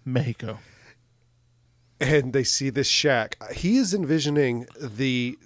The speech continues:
Speaker 2: doll making factory from Child's Play three,
Speaker 1: Yes.
Speaker 2: right?
Speaker 1: Mm-hmm.
Speaker 2: That's what he's envisioning.
Speaker 1: Yeah.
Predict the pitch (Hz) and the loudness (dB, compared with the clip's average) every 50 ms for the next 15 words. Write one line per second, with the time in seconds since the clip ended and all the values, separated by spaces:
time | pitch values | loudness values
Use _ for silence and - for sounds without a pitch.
0 | - 147 131 135 120 131 135 147 143 135 143 131 - - 135 135 123 - - 143 | -14 -6 -2 0 0 2 2 0 -2 -2 -4 -6 -2 0 0 0 -2 -2 -2 -2
1 | 147 151 160 156 - - - 135 120 113 113 - - 139 127 127 127 - - - | 0 0 0 -2 -4 -2 0 0 0 0 -2 -4 -2 0 0 0 0 -2 -4 -4
2 | 127 117 110 - - 113 107 117 117 107 95 - - 151 135 110 110 123 151 - | -4 -4 -4 -6 -8 -6 -4 -4 -4 -4 -6 -2 0 2 2 4 2 0 0 -2
3 | - - - - 151 147 139 165 151 151 - - 170 131 131 151 131 123 135 127 | -6 -14 -12 -10 -10 -6 -2 0 0 0 0 0 -2 0 0 0 0 -2 -2 -2
4 | 117 127 120 104 107 98 92 87 - - 143 139 131 120 | -2 -2 -4 -4 -6 -10 -10 -12 -10 -4 0 0 0 0